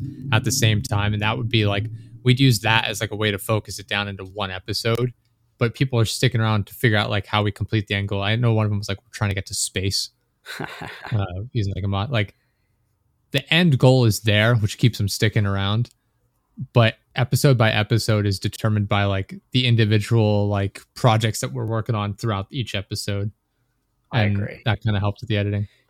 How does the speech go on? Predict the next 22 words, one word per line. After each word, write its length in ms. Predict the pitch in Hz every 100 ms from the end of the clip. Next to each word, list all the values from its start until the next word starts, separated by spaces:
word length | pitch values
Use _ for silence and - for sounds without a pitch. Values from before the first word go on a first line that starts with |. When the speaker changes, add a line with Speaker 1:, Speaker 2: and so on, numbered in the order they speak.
| -
Speaker 2:
Yeah. 240 | 104 98
Speaker 1:
I 40 |
made 180 | 151 170
a 40 | 117
terrible 640 | - - - 143 127 110
decision 640 | 101 90 107 95 98 95 - _ _ _ _ -
in, 480 | 123 107 104 - - _ _ _
I 60 | 127
think 140 | 135
it 40 | 147
was, 220 | 107 - -
it's 160 | - 123
either 120 | 156
episode 260 | 127 - 139
of, 220 | 101 107 -
or 140 | 110
one 300 | 110 117 110 139
or 100 | 101
two 260 | - 117
of 100 | 104
that 200 | 98 95
series, 460 | 135 107 98 98 -